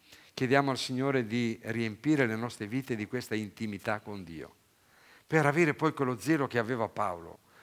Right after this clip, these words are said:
che gli faceva dire: "Non posso stare tranquillo se non evangelizzo. Guai a me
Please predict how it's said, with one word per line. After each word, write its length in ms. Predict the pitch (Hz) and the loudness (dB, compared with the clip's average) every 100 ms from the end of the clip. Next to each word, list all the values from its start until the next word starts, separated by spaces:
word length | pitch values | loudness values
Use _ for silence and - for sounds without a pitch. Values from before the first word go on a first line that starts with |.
| - | -20
che 140 | - 127 | -6 -4
gli 160 | 120 117 | -4 -6
faceva 420 | - 127 151 131 | -6 -2 2 2
dire: 440 | 110 127 135 123 - - - - - - | 4 4 4 4 0 -10 -20 -20 -20 -20
"Non 840 | - 113 113 127 113 143 151 127 | -18 -16 -12 -12 -4 2 2 4
posso 640 | 160 143 - 135 101 95 - _ _ | 2 2 0 -6 -6 -8 -18 _ _
stare 500 | - - 139 127 120 | -16 0 4 4 0
tranquillo 760 | - 127 123 - 143 131 127 101 - | 0 0 0 2 2 4 2 0 -8
se 180 | - 139 | -4 -2
non 220 | 127 123 | 0 0
evangelizzo. 920 | 123 120 113 107 101 98 - 101 82 - _ _ _ _ _ _ _ _ _ _ _ - 110 107 82 _ _ _ _ _ _ | 2 2 2 -2 -4 -6 -8 -14 -16 -20 _ _ _ _ _ _ _ _ _ _ _ -20 -18 -20 -20 _ _ _ _ _ _
Guai 460 | 123 147 175 170 | 2 6 8 10
a 60 | 156 | 8
me 380 | 143 143 95 | 8 2 0